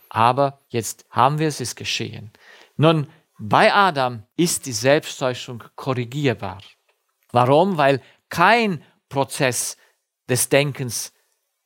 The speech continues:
vorausgegangen ist über eine lange Zeit. Er wusste, wenn er isst, stirbt er und wenn er nicht isst, bleibt er am Leben.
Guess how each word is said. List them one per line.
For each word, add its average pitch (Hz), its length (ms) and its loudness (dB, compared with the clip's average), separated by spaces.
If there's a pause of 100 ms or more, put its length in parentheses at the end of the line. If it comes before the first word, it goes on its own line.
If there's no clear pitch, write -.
(100)
vorausgegangen 135 1000 2
ist 127 280 -6
über 117 300 -4 (260)
eine 123 220 0
lange 117 360 0
Zeit. - 440 -14 (260)
Er 127 200 2
wusste, 226 540 2 (420)
wenn 113 140 -6
er 117 160 0
isst, - 480 -2 (440)
stirbt 175 460 0
er 208 260 4 (560)
und 110 120 -10
wenn 110 120 -2
er 117 80 -2
nicht 117 320 -6
isst, - 360 -10 (200)
bleibt 113 280 -4
er 123 60 2
am 117 80 0
Leben. 120 540 0